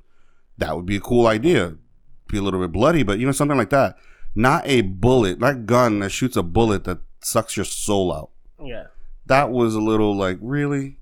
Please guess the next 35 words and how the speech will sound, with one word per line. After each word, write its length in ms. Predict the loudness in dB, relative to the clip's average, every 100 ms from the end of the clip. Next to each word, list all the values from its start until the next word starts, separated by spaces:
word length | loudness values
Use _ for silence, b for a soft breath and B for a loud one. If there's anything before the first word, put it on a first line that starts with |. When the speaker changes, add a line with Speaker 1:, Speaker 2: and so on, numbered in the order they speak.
| -8
Speaker 1:
Come 200 | -4 -4
on." 180 | -4 -10 -10
Like, 200 | -10 -10 -20 -20 b b b b -20 -10 -6
eh, 100 | -4 2
tell 140 | 2
me 80 | 4
there's 220 | 2 2
magic 500 | 2 4 4 2 2
in 100 | 4
this 140 | 4 4
world 380 | 4 4 2 2
and 140 | 4
they 120 | 4
do 160 | 4 4
Speaker 2:
<laughs> 200 | 4 4
Speaker 1:
magic 280 | 2 0 -2
to 80 | -4
steal 260 | 0 0
people's 320 | 2 0 0 0
souls. 300 | -2 -2 B B B -2
Don't 380 | 2 4 4 0 -8
<laughs> 40 |
just 580 | -6 0 2 2 0 2
get 240 | 4 4 4
a 60 |
gun 600 | 0 2 4 4 2 -2 b b b -4
that 160 | -4 -4 -14 -18
steals 280 | -8 -4 -2
people's 240 | 0 0
souls. 260 | 2 2 0
I 60 |
thought 120 | 0 2
that 60 |
was 120 | 2 2
like, 160 | -2